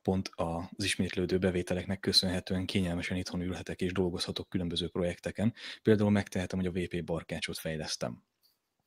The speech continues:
Jó, öm, igazándiból akkor ugye kicsit menjünk bele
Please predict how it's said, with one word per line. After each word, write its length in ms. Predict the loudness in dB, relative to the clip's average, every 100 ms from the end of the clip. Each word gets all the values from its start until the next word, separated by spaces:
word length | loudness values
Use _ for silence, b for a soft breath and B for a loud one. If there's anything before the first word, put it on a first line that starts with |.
| _ _ _ -10 b b b b b b b _
Jó, 380 | 6 8 8 4 -4 4
öm, 720 | 8 10 12 12 12 10 6 -6 _ -4
igazándiból 580 | 4 8 10 8 8
akkor 220 | 4 4 2
ugye 160 | 2 0 -2
kicsit 260 | 0 2 2
menjünk 480 | 2 2 0 -4 -4
bele 460 | -2 0 0 -2